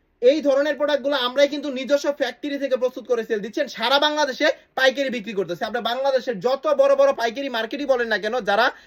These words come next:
সারা বাংলাদেশ ব্যাপী ভাইরাল, যেমন ইসলামপুর, বাবুরহাট, করটিয়া, মানে বিভিন্ন পাইকারি মার্কেট,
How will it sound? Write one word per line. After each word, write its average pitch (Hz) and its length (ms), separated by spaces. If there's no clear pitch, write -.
সারা 262 200
বাংলাদেশ 269 420
ব্যাপী 240 180
ভাইরাল, 185 240
যেমন 233 240
ইসলামপুর, 233 360
বাবুরহাট, 220 420
করটিয়া, 226 420
মানে 294 140
বিভিন্ন 320 300
পাইকারি 254 380
মার্কেট, 202 240